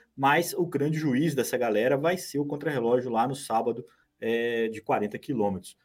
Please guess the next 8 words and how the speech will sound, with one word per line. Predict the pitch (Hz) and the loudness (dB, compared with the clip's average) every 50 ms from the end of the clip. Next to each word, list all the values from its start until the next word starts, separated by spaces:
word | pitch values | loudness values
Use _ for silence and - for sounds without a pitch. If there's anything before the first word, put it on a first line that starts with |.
| _ _ _ _ _ | _ _ _ _ _
O | - 143 | -4 0
Vlasov, | 143 170 165 131 113 123 131 127 113 | 4 6 6 6 6 6 4 4 4
ele | 117 113 113 | 2 0 0
se | 107 - - | -2 -4 -2
manteve | 123 123 117 107 - - 123 117 110 101 104 - _ _ | -2 0 0 -2 -2 -4 -2 0 0 0 -2 -6 _ _
no | - 131 139 156 156 147 135 127 117 | -10 -4 -2 0 2 2 2 2 0
oitavo | 113 110 113 - 120 110 107 123 | 0 0 0 0 0 0 0 -2
lugar, | 135 131 127 123 127 147 - - | -2 0 4 4 6 4 4 2